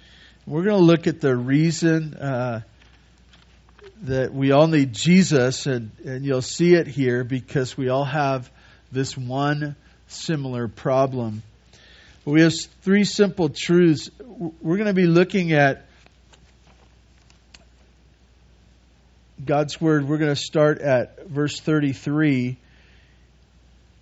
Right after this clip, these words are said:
go down through that section. If you'd stand in honor of God's Word, I'd like to read it to you.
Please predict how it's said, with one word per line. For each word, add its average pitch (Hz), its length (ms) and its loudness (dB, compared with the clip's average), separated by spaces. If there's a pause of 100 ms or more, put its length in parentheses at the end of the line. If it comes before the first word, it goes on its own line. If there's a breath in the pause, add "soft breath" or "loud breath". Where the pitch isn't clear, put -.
(260)
go 139 100 -2
down 131 300 -2
through 139 220 -6
that 127 240 -6
section. 123 480 -10
If 113 160 -12
you'd 123 120 -6
stand 131 340 -6
in 123 120 -6
honor 127 320 -4
of 110 160 -10
God's 117 340 -8
Word, 123 160 -10
I'd 117 100 -10
like 117 220 -12
to 117 120 -12
read 120 280 -8
it 117 160 -8 (240)
to - 160 -10
you. 104 320 -6